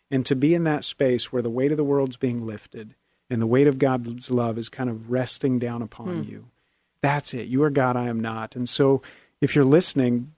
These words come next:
Speaker 1: pull over, go park, go outside. Find, it's such a gift to
Speaker 2: Yeah.
Speaker 1: get to go out there and let all of creation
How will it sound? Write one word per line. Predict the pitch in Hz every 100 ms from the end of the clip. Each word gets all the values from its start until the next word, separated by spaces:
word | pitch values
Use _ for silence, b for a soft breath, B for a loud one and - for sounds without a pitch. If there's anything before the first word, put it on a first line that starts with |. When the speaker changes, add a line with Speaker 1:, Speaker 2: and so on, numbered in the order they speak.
| -
Speaker 1:
pull | 165 160
over, | 156 160
go | 135 147
park, | 139 151 147
go | 131 165 180
outside. | 185 - - 139 151 143 117
Find, | - 147 143 160
it's | 147 139
such | - 170 165
a | 165
gift | 135 127 117 - - 180
to | 143
Speaker 2:
Yeah. |
Speaker 1:
get | 135 127
to |
go | 123 131 131 131
out | 135 131
there | - 127
and | 120
let | 123 -
all | 139 147
of | 151 131
creation | - 135 127 120 127 110